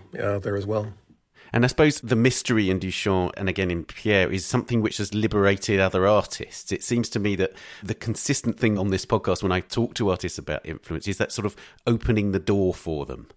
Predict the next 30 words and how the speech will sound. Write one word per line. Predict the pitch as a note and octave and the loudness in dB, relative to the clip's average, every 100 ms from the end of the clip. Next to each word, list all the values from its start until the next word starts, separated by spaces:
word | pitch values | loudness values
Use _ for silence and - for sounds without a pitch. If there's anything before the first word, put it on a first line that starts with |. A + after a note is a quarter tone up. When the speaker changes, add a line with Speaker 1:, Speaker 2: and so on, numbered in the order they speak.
| - - | -20 -10
Speaker 2:
in | - G#2 | -2 -2
the | |
sense | - G#2 F2+ - | 2 0 0 -2
that, | F#2+ A#2 | -2 0
you | |
know, | F#2+ | -2
Duchamp | E2+ A2 - B2+ G#2+ - | -2 -4 0 2 2 0
and | G2 | -2
your | F#2+ G#2+ F#2 | 0 0 2
work | F#2 E2 | 2 0
are | F#2+ E2+ - | -2 -2 -2
formally | - C#3+ F#2+ F2 | 2 2 2 -2
different, | - A#2 - - - - - - | -2 -4 -4 -8 -10 -14 -16 -2
Speaker 1:
Yep. | B2+ G#2 - | 0 0 -2
Speaker 2:
but | G2+ | 0
there | A2+ | 2
are | A2+ | 4
certain | - A2+ | 4 4
ideas | A2 G2+ A#2+ A2 G2 | 2 2 2 2 0
in | |
Duchamp | F#2 F#2+ G2 F#2 | -2 -2 -2 -2
that | - | -2
open | A#2 G#2+ A2 F#2+ | -4 -2 -2 2
doors | A2 G2+ F#2 | 2 2 0
for | - F#2 | -4 -4
you | G#2 F#2+ | 0 0
and | E2+ | 0
into | A#2 G2 F#2 | 0 -2 0
your | F2+ | -2
work. | E2+ E2 - - | 0 -2 -4 -10